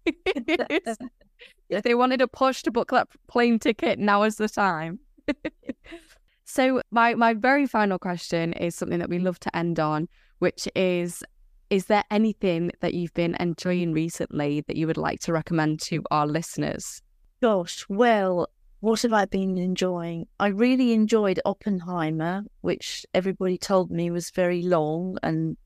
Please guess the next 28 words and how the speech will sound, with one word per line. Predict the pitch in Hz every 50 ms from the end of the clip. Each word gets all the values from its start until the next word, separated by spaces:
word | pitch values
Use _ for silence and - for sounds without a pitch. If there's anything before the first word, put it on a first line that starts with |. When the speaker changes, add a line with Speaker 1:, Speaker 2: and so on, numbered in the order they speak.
| - _
Speaker 2:
some | - - 180 170 170 160 160 - _ _ _ _
parts | - 165 165 160 151 - - -
tedious. | - - 185 175 151 147 151 143 143 147 147 - 180
I | 175 170 - - _ -
absolutely | 175 170 - _ - - - - 170 160 - - - 165 165
loved | 165 165 156 147 - _ - - _ _ -
it. | 147 143 156 - - - - _ _ _ _ _ _ _ -
And | 175 175 175
last | 190 202 214 214 214 - - 214
night | 202 196 190 180 - 196
I | 185
started | 180 - - - 190 175 185 - - - -
watching | 185 185 - - _ - - - 190 180 180 175 175 175 175 170 -
the | 180 175 175 175 170 175 170 170 165 - _ _ _ - - _
series | - - - - 226 214 208 196 180 175 165 - _ - 170 165 165 160 - - - -
of | 170 - _
Boiling | - 196 190 180 160 147 143 143
Point. | 147 - - 135 131 131 131 - - - - _ _ _ _ _ _ _ _
You | - 175
know, | 170
there | 160 170 165
was | 160 - -
the | 160
film. | - - - 226 196 170 156 151 151 165 175 185 - - -
Speaker 1:
Yeah. | 190 175 160 160 - -
Speaker 2:
And | - - _ _ _ _ _ _
they're | - 165 165 160
doing | 156 180 175 170 170 170 160 160 160 165